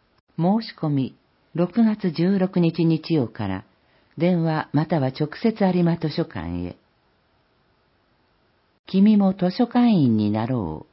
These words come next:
う。図書館の仕事を体験します。日にち、二十二日月曜、二十三日火曜、二十五日木曜。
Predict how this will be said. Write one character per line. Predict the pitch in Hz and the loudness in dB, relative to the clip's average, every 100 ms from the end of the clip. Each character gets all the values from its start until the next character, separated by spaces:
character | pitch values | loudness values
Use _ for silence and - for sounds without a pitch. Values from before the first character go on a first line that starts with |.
| _ _ _ _ _ _ _ _ _ _ | _ _ _ _ _ _ _ _ _ _
う。 | - | -4
図 | 196 | -2
書 | 269 | -2
館 | 262 185 | -2 -2
の | 135 117 | -2 -2
仕 | - | -4
事 | 151 190 175 | -4 -2 -2
を | 156 | -2
体 | 156 143 151 | -2 -6 -4
験 | 143 120 | -2 -2
し | - | -4
ま | 110 107 | -8 -8
す。 | - - _ _ _ _ _ _ _ _ _ | -14 -20 _ _ _ _ _ _ _ _ _
日 | - 175 | -4 2
に | 185 196 | 2 0
ち、 | - 156 - _ _ _ _ - | -4 -4 -6 _ _ _ _ 0
二 | 220 247 | 2 4
十 | 180 143 | 2 0
二 | 123 127 | 2 0
日 | 156 - | 0 -4
月 | 143 143 - | -2 -4 -2
曜、 | 170 127 98 98 - - | -2 -2 -4 -10 -14 -4
二 | 196 233 | 2 2
十 | 233 160 135 | 2 0 0
三 | - 160 | -2 0
日 | 123 107 - | -2 -4 -10
火 | - 131 | -8 -4
曜、 | 139 117 90 101 _ _ - | -2 -2 -6 -12 _ _ -2
二 | 220 | 0
十 | 226 156 110 | 2 0 0
五 | 113 156 | 0 0
日 | 117 - | -2 -4
木 | 104 98 - | -6 -6 -6
曜。 | 147 120 87 | -6 -6 -8